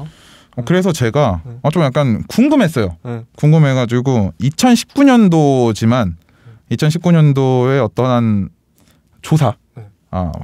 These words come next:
Speaker 1: 아, 조사? 발표라고 해야 되죠? 어떤 이제 이런 결혼정보 업체 어플의 회원 등급표를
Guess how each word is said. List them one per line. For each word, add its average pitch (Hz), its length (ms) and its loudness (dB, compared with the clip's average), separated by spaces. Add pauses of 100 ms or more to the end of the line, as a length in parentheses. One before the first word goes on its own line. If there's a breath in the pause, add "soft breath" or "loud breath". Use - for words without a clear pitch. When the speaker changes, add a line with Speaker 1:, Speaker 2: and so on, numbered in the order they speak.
Speaker 1:
아, 104 80 -4
조사? 147 340 -2
발표라고 127 760 -4
해야 147 140 0
되죠? 156 240 -6
어떤 123 360 -2
이제 104 220 0 (440 loud breath)
이런 98 340 -2 (440 soft breath)
결혼정보 202 480 2
업체 175 880 -2
어플의 135 560 -2
회원 240 220 0
등급표를 143 520 -2